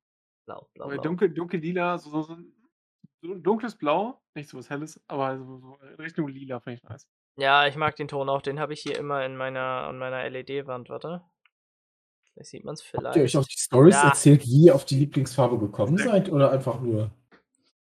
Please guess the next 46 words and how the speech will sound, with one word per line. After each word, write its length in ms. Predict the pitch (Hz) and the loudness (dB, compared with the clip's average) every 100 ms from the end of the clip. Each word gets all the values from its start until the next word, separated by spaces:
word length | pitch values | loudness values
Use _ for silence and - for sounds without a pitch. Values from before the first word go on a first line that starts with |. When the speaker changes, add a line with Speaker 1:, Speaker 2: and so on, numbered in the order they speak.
| _ _ - | _ _ -8
Speaker 1:
Ähm. 540 | 135 131 127 123 123 _ _ - _ _ _ _ _ _ _ _ _ _ | -6 -6 -8 -12 -16 _ _ -20 _ _ _ _ _ _ _ _ _ _
Speaker 2:
Ich 160 | 160 - | -18 -10
glaub, 180 | 127 | -8
das 180 | 127 117 | -8 -12
wurde 180 | 131 123 | -12 -8
einfach 220 | 139 123 | -8 -8
nur 120 | 120 123 | -12 -12
so 140 | 120 | -12
<laughs> 20 | |
gefragt. 640 | 120 - 180 170 - - - _ _ _ _ _ _ _ | -12 -8 -2 -2 -4 -14 -20 _ _ _ _ _ _ _
Speaker 1:
Ja, 280 | 147 147 127 | -4 -2 0
Speaker 3:
Hm. 200 | 349 156 | -2 -4
Speaker 1:
äh, 220 | - 131 | -6 -12
wie 140 | 139 143 | -14 -6
wir 120 | 170 | -6
auf 60 | 165 | -4
die 80 | |
Speaker 2:
Ja. 60 | 151 | -8
Speaker 1:
Story 260 | 156 139 131 | -8 -6 -8
kommen, 180 | 135 123 | -10 -10
so 80 | 117 | -10
weiß 180 | 120 | -10
ich 60 | 120 | -12
nicht 120 | 120 | -14
mehr. 200 | 120 120 120 _ _ _ | -16 -18 -20 _ _ _
Kein 140 | 120 | -16
Plan. 280 | 117 120 120 - _ _ _ _ _ _ | -6 -6 -6 -10 _ _ _ _ _ _
Keine 260 | _ 120 123 | _ -10 -6
Ahnung. 280 | 123 123 123 _ | -6 -8 -12 _
Speaker 2:
Wahrscheinlich 280 | 147 139 127 | -10 -8 -8
wegen 160 | 131 123 | -6 -6
der 80 | 117 | -10
Sicherheit 360 | 120 135 123 | -12 -10 -10
oder 140 | - 135 | -10 -14
so. 80 | 139 | -14
Speaker 1:
Ach, 80 | 160 - - | -14 -16 -6
Speaker 3:
Nee, 100 | 123 | 2
Speaker 1:
Ring- 100 | 123 | 4
Speaker 3:
nee, 80 | 131 | 6
ich, 100 | 127 - | 4 2
ich 200 | - - | -6 4
weiß 200 | 107 - | 4 4
es 100 | - | -2
tatsächlich 480 | 98 - 92 101 - | -2 -2 -2 -4 -4
noch, 140 | 92 | -2
deswegen. 400 | 92 90 90 87 | -2 -2 -4 -8